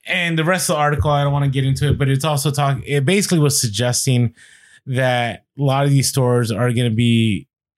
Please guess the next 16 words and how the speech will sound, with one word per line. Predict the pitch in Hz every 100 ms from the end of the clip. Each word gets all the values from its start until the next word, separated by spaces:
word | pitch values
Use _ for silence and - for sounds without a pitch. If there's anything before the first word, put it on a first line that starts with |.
| _ -
recommended. | 135 131 139 147 127 123 131 135 120
I | 131
don't | 147
know | 135
if |
it's | 127
gonna | 139 113
be | 110
mandated, | 107 117 117 117 110
but |
recommended | 107 117 113 117 117 113
that | 107
they | 110
have | 113 104
a |
secondhand | 98 - 117 113 98 107 104 95